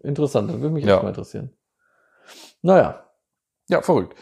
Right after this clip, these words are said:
Speaker 2: So viel dazu.
Speaker 1: So viel
Speaker 2: Ich hab
Speaker 1: dazu.
Speaker 2: ja schon fast gedacht, dass wir uns da ein bisschen doch mehr in die Haare kriegen.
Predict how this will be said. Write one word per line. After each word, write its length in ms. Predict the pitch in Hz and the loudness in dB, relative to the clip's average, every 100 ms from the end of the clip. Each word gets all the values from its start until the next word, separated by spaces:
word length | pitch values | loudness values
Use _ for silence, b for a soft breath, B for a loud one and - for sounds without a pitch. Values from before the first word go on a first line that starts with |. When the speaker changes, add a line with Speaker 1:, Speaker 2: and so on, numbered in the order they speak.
| b b | b b
Speaker 2:
So 140 | 185 | 0
viel 160 | 262 226 | 2 4
dazu. 480 | 208 208 127 95 - | 4 4 -2 -4 2
Speaker 1:
So 120 | 180 | 2
viel 160 | 277 | 4
Speaker 2:
Ich 60 | 247 | 4
hab 140 | 156 | 4
Speaker 1:
dazu. 140 | 220 208 | 4 0
Speaker 2:
ja 60 | 104 | -4
schon 280 | - 214 196 | -6 -8 -4
fast 180 | 269 | -2
gedacht, 260 | 240 220 220 | 0 -2 -2
dass 160 | 214 208 | -6 -4
wir 100 | 202 | -4
uns 160 | 196 - | -4 -2
da 80 | |
ein 80 | 185 | -2
bisschen 260 | 190 202 190 | -2 -8 -8
doch 180 | 196 190 | -8 -8
mehr 240 | 185 190 | -6 -4
in 40 | |
die 60 | 180 | -4
Haare 240 | 185 170 104 | -4 -6 -8
kriegen. 400 | 95 98 95 | -12 -14 -16